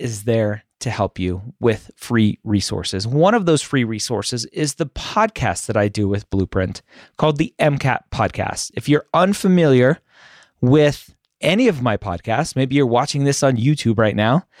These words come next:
I have a lot of podcasts. What you're watching on YouTube right now is the old Premeds podcast.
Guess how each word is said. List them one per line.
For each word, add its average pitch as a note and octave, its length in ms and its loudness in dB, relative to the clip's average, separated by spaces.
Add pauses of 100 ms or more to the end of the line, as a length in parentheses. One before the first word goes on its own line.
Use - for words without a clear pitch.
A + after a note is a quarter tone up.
(420)
I D#3 100 0
have F#3+ 180 2 (160)
a D#3+ 60 2
lot G#2+ 200 0
of - 120 -6
podcasts. - 640 -4
What A#2+ 300 -2
you're B2+ 140 0
watching B2 440 2
on A#2+ 140 2
YouTube A2+ 380 -2
right G#2+ 120 0
now C3 220 2
is F3 120 0
the E3+ 180 -6
old F3 320 4 (120)
Premeds F#2+ 340 0
podcast. - 560 -6